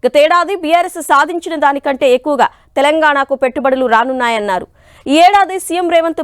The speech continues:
పర్యటనలో నలభై వేల రెండు వందల ముప్పై రెండు కోట్ల రూపాయల పెట్టుబడులపై ఒప్పందాలు కుదిరాయన్నారు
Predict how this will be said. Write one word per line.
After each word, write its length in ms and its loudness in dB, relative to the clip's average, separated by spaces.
పర్యటనలో 540 2
నలభై 480 -2
వేల 280 4
రెండు 200 0
వందల 120 2
ముప్పై 200 -4
రెండు 180 2
కోట్ల 360 0
రూపాయల 340 0
పెట్టుబడులపై 680 0
ఒప్పందాలు 460 2
కుదిరాయన్నారు 760 2